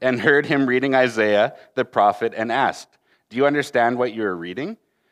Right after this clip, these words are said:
And he said, "How can I unless someone guides me?"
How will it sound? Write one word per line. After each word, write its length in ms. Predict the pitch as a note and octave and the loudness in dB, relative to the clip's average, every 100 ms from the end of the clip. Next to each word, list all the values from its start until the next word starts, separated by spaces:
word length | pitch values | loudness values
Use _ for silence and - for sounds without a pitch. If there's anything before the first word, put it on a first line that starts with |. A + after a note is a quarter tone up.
| _ _ - | _ _ -10
And 120 | A2 | -4
he 120 | A2+ | -2
said, 240 | B2+ G#2+ | 0 0
"How 340 | G#2+ - A#2 C3+ | -2 -2 0 0
can 380 | - A#2 G#2+ F2 | -2 -2 -2 -2
I 280 | E2 F2 - | -6 -8 -10
unless 340 | F#2+ G2+ - | -4 -4 -4
someone 380 | - G2+ G2 F2 | -6 -6 -6 -6
guides 340 | E2+ E2+ E2 | -2 -2 -4
me?" 180 | D#2+ - | -14 -20